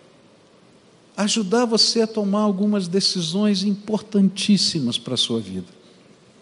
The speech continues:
A primeira delas, coloque Jesus como Senhor e Salvador da sua vida. Coloque Jesus como o dono do seu coração.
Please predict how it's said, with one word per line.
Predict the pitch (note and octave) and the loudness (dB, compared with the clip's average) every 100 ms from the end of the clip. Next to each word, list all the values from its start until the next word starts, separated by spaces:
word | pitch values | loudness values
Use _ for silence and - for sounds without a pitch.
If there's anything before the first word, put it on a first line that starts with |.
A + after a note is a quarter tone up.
| _ _ - _ - _ _ - - - - _ _ - - | _ _ -20 _ -20 _ _ -20 -20 -20 -20 _ _ -10 -4
A | |
primeira | E3+ E3+ D3+ E3 E3+ | -2 0 2 2 2
delas, | D3 C3+ B2 G2 G2+ - - - - _ _ _ _ - - _ _ _ _ _ - | 2 0 0 -2 -8 -8 -8 -10 -20 _ _ _ _ -20 -20 _ _ _ _ _ -18
coloque | - D#3 F3 F3 - | -4 2 2 2 -4
Jesus | C#3 C#3+ C#3+ A#2 C3+ C3+ | -4 -2 -2 -2 -4 -4
como | - - C3 B2 | -6 -8 -6 -4
Senhor | - - C3+ A2 A#2+ B2 | -4 -2 0 0 0 0
e | A2 | -2
Salvador | - C3+ A2+ G#2+ G2 G#2 G2+ | -6 -4 -2 -2 -4 -4 -4
da | G2 | -6
sua | - G2+ | -8 -10
vida. | F#2 G2 F#2 - - - - - _ _ _ _ _ _ _ - - | -12 -18 -20 -20 -20 -20 -20 -20 _ _ _ _ _ _ _ -20 -8
Coloque | F#3 F#3 A3 G3+ | -2 0 2 0
Jesus | C#3+ D#3+ C#3 C3 E3+ E3 | 0 0 0 0 0 -2
como | - D#3 D#3+ D#3 C3+ A2 - - - | -6 -6 0 0 0 -2 -10 -20 -2
o | F#3+ | 0
dono | D#3+ B2+ A#2 C#3+ D#3 D#3+ D#3+ C3 G#2+ | 0 -4 0 0 2 0 -2 -4 -4
do | A2+ | -4
seu | - - A#2+ | -6 -4 -6
coração. | A#2+ A2 G2 - - G2+ | -6 -10 -8 -8 -8 -10